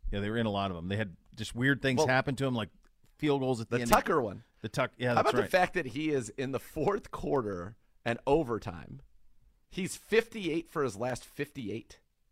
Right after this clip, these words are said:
Speaker 1: Yeah.
Speaker 2: Like, that's nuts.
Speaker 1: That's nuts. Yeah.
Speaker 2: That is a ludicrous stat.
Speaker 1: Yeah. There was something that Campbell said. It's funny. I tell it to the interns. "Stevie, take notes. This is important." I always said this to all my interns. And he said it last night, and it was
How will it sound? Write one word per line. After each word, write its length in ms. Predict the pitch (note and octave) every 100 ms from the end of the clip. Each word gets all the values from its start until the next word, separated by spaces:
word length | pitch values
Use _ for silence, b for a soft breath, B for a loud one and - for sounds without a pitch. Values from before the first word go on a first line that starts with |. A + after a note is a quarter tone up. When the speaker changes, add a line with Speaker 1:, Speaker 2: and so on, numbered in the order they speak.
| _
Speaker 1:
Yeah. 220 | F2+ D2+ C2+ - _ _ - -
Speaker 2:
Like, 200 | B2 -
that's 300 | D#4+ D#4+ -
nuts. 840 | A2+ G#2 G2 A2+ - - - -
Speaker 1:
That's 260 | G#2+ G2 -
nuts. 320 | C#2+ - - _ _ _
Yeah. 140 | D#2+ - _ _
Speaker 2:
That 140 | A3+ G3+
is 100 | C#3
a 100 | C3+
ludicrous 600 | B2 F#3+ G#3 D#3+ - C#4+
stat. 280 | - - - _ -
Speaker 1:
Yeah. 200 | F2+ B1+ - _ _ _ _ _
There 160 | C3 C3+
was 140 | C3
something 340 | - F#3+ D#3+ D3+
that 160 | B2
Campbell 380 | - A#2+ A#2 G#2+
said. 440 | - G#2 F#2+ F2 -
It's 160 | G#2+
funny. 320 | - A#2 G#2+ F#2
I 100 | G#2+
tell 240 | - A2+
it 80 | G#2
to 80 | G#2
the 140 | G2+
interns. 340 | G2+ G2+ F#2+
"Stevie, 400 | - B2+ G#2+ F2 - _
take 200 | - A2+
notes. 320 | G2+ F#2 - - _ _ _
This 100 | A2
is 40 | A#2
important." 340 | G#2 A2 G2
I 40 | G#2
always 140 | A2
said 160 | A2+ G2+
this 140 | -
to 60 | G2
all 80 |
my 140 | G2 F#2
interns. 420 | F#2 F#2 E2 -
And 100 | F#2+
he 100 | F#2+
said 200 | C3 E3
it 80 | A#2+
last 280 | G#2+ G2+ -
night, 120 | G2
and 80 | F2
it 80 | F2
was 240 | E2+ -